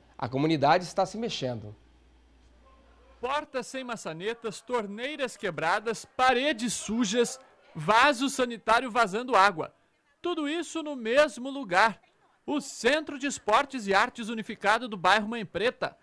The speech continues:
Speaker 2: conhecido como céu. O batente da porta dilatou com a umidade.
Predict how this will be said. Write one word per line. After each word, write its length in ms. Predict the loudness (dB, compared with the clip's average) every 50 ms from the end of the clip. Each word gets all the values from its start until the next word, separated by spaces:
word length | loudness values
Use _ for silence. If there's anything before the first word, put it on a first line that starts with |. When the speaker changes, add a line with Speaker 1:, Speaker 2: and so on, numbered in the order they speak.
| _ _
Speaker 2:
conhecido 640 | -2 -2 0 0 -2 -4 -6 -8 -8 -8 -8 -8
como 320 | -2 0 2 2 2 -2 -10
céu. 540 | -12 -14 -8 0 4 6 6 6 6 4 -2 -6 -18 _ _ _ _
O 100 | -6 -4 0
batente 640 | 2 2 2 2 0 _ 0 0 0 0 -2 -2
da 140 | 0 0 0
porta 400 | 2 4 6 6 6 6 4 0
dilatou 540 | 0 2 4 6 4 4 4 4 4 4 4
com 100 | 4 4
a 80 | 4
umidade. 580 | 4 2 0 4 6 8 8 8 8 4 -2 -10